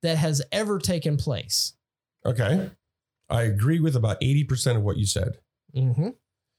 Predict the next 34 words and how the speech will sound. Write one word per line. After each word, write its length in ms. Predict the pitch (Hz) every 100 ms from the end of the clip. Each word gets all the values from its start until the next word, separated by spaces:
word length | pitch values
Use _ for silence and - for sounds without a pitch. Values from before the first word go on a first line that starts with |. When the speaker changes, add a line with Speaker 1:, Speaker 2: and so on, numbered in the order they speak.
| _ _ _
Speaker 2:
I 100 | -
don't 560 | 107 87 - 131 110 -
think 180 | - 139
it 40 |
was 180 | 123 110
released 560 | 107 101 120 120 - - _ _ _ _ -
<sighs> 760 | - - - - _ _ -
on 240 | 143 226 -
purpose 500 | 190 185 - 139 -
is 220 | 113 104
a, 60 |
is 260 | 101 104 101
a 140 | 101 95 _ _ _ _ -
kind 140 | 139
of 80 | 117
a 40 |
yes 300 | 107 101 107
and 160 | 98 92
no 380 | 90 - - - -
for 160 | -
me. 300 | - - 101 101 - _ _
Speaker 1:
Right. 200 | 117 120 -
Speaker 2:
I 140 | 117
think 400 | 110 - 147 120 -
that 320 | 107 117 107
it 100 | 101
was 160 | 101 98
an 140 | 95 -
accident 540 | 135 190 - 110 98
that 140 | 101
it 80 | 98
was 140 | 104 92
released 640 | 92 92 104 113 - - - _ _ _ _ _ _ -
initially, 680 | 101 107 107 - - -